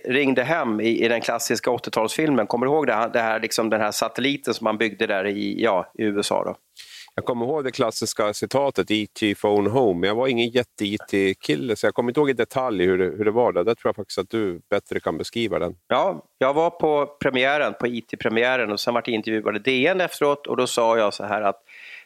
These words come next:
Speaker 1: den här filmen var ganska läskig, så att det är bra att man barnförbjuder dem. För det var, eh, barnförbjuder den, för det var en diskussion vilken, om man skulle tillåta den från sju år, elva år eller femton år.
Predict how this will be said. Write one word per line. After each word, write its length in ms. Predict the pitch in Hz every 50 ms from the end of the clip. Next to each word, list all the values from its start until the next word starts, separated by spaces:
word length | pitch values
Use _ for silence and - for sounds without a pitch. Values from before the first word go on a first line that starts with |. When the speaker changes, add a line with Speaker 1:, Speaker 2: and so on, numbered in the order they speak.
| _
Speaker 1:
den 120 | - 110 110
här 100 | 120 123
filmen 320 | - 131 117 110 113 113
var 80 | 110 110
ganska 280 | 120 110 - - 107
läskig, 500 | 104 110 113 104 - - - - 127 -
så 100 | - -
att 60 | -
det 80 | - 113
är 40 | 107
bra 220 | - 117 104 101
att 140 | 101 - -
man 100 | 101 101
barnförbjuder 640 | 104 117 107 92 87 - - 104 113 123 123 110 104
dem. 160 | - - - - _ _ _ _ - - - _
För 80 | - 123
det 60 | 123
var, 220 | 120 117 113 127
eh, 60 | 131 120
barnförbjuder 520 | 120 135 127 110 - - 123 135 139 123
den, 120 | 113 95
för 80 | - -
det 60 | 120
var 80 | 120 120
en 60 | 113
diskussion 600 | 131 120 - - 120 - 160 156 - 135 131 117 - _
vilken, 420 | - 107 117 113 - - 117 113 110 _ _ _ _ _ -
om 100 | 120 117
man 100 | 113 107
skulle 180 | - - 120
tillåta 380 | 107 - 131 113 113 104 - 113
den 60 | 104
från 100 | 110 120
sju 280 | 110 - 185 185 175 147
år, 220 | 131 131 135 131
elva 300 | 135 131 117 107 104 110
år 140 | 113 110 107
eller 100 | 98 101
femton 440 | - - 110 95 92 - - 117 110
år. 180 | 95 92 95